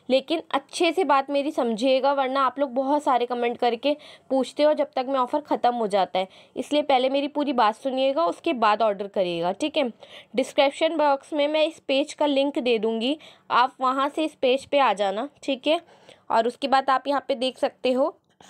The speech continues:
ये आपको कुछ प्रोडक्ट दिखेंगे। तो यहाँ पे देखिए, शीट मास्क है, लिप बाम है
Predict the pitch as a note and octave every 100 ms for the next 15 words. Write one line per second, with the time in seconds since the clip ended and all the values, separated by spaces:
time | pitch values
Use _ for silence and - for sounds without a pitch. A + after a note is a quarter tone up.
0 | - - _ A3 A#3+ A#3 C#4+ C#4 D#4+ -
1 | B3 B3 A#3 A#3 A#3 A3 F3 F3 - _
2 | - - - _ _ _ _ - - -
3 | _ _ _ _ _ _ - _ _ _
4 | A#3+ B3+ A#3+ - C4 B3+ D4 - C4+ C4
5 | A#3+ A3+ - C4 B3+ G3+ A3 A#3 A3+ B3
6 | A#3+